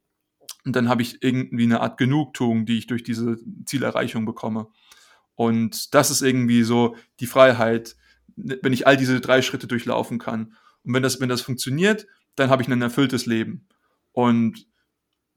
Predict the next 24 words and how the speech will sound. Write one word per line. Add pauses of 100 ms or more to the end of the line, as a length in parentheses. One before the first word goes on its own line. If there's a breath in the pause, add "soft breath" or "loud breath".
dann
habe
ich
ein
Leben,
wo
ich
sage,
da,
ich
habe
eine,
eine,
eine
Bedeutung
darin. (320 soft breath)
Und
das
ist
auch
was,
wo
wir
schon